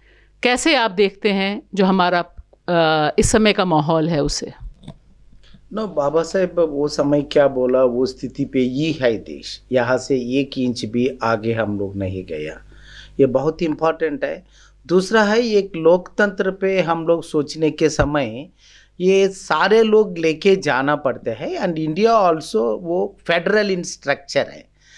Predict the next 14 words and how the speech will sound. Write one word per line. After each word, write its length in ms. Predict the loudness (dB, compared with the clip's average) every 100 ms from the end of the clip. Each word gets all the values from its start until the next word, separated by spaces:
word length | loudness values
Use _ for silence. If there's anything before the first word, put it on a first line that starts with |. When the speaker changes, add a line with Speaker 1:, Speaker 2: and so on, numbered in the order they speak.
| -16 0
Speaker 2:
वो 120 | 2
स्टेट 640 | 0 -4 4 4 4 -2
का 280 | 0 2 4
बहुत 540 | 0 -2 -2 -2 -4 -6 -4
इंपॉर्टेंट 600 | -4 0 -2 -2 -6 -6
देना 280 | -4 -4 -4
पड़ता 320 | -6 -10 -10
है, 160 | -8 -4
राज्य 340 | -2 -2 -4
सरकार 440 | -6 -8 -8 -12 -12
का। 260 | -8 -10 -10 -20 -20 -20 _
और 260 | 0 2 2
ये, 380 | 0 0 0
अ, 120 | -2